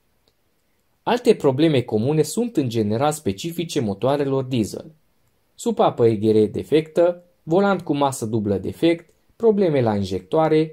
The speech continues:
care apar de regulă la un rulaj relativ mare,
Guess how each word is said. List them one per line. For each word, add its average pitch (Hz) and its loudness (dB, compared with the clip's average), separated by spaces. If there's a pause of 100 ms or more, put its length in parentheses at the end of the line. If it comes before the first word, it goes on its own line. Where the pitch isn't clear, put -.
care 214 0
apar 156 0
de 107 -2
regulă 165 2
la 208 0
un 165 0
rulaj 139 0
relativ 113 -4
mare, 185 -4